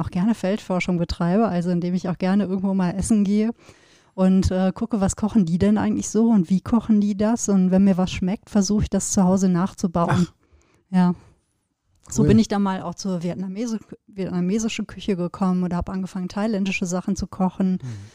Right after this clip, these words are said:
Speaker 1: oder nordafrikanische Küche, ähm, ähm, so jüdische Küche, also, ne, Sachen, die, wo ich woanders gegessen habe und dachte, ah,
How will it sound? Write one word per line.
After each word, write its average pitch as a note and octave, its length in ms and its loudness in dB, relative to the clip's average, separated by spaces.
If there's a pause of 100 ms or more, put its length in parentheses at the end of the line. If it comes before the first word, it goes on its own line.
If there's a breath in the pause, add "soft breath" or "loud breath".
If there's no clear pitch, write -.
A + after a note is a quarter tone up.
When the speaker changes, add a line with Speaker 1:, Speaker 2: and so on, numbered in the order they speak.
(180 loud breath)
Speaker 1:
oder F#3 280 2
nordafrikanische G3 920 -2
Küche, F3+ 760 0
ähm, F3+ 520 2 (920 soft breath)
ähm, G3 440 4
so F3+ 120 -2
jüdische G3+ 560 -2
Küche, G3 480 -2
also, F#3 840 0 (340)
ne, A3 220 -2
Sachen, G#3 400 0
die, F#3+ 320 -2
wo - 20 -4
ich - 220 -6
woanders A3 340 -2
gegessen A3 500 -4
habe A3 220 -4
und G#3+ 180 -2
dachte, G#3 360 -6
ah, F#3+ 320 -8